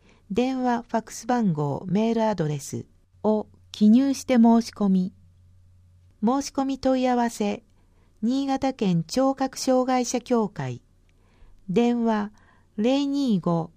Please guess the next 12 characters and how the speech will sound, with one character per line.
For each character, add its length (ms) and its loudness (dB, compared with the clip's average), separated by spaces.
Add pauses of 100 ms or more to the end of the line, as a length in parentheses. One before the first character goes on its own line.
(420)
三 340 -2
八 360 -2
一 240 -2
の 240 0 (140)
一 260 -8
九 340 0
五 300 0
六。 460 -4 (880)
郵 220 0
便 260 -2
番 260 2
号 340 -2